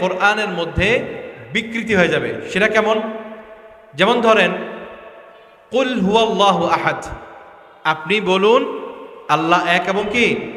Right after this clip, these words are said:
অদ্বিতীয়।" কুল অর্থ কি? বলুন। "হুয়াল্লাহু আহাদ", আল্লাহ এক এবং কি?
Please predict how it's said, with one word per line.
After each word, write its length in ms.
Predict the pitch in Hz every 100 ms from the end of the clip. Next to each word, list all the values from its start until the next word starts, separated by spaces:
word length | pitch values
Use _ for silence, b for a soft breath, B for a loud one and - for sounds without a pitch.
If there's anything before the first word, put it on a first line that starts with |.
| - - - - - - 180
অদ্বিতীয়।" 400 | 190 202 190 151 - - - -
কুল 360 | 233 240 147 113
অর্থ 160 | 196
কি? 480 | 233 226 135 - - - - - - 143
বলুন। 500 | 165 208 208 - - - - - - - -
"হুয়াল্লাহু 480 | 196 226 214 208 196
আহাদ", 280 | 180 170 - - - - - - - -
আল্লাহ 280 | 156 165 180
এক 160 | 185 196
এবং 180 | 220 220
কি? 420 | 240 147 - -